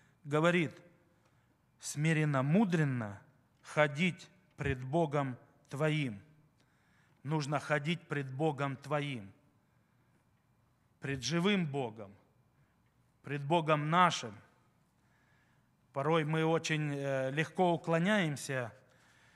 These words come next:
и начинаем идти не туда, можно сказать, и поклоняемся уже не Богу, а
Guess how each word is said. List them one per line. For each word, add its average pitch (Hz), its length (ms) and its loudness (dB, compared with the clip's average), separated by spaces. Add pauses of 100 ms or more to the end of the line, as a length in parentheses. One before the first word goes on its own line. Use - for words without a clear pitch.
(1000)
и 139 100 -2
начинаем 180 580 4
идти 175 540 2
не 160 160 0
туда, 180 340 2
можно 147 380 0
сказать, 139 580 0
и 160 540 0 (300)
поклоняемся 170 840 2
уже 156 300 0
не 156 160 -2
Богу, 147 640 -2
а 156 400 4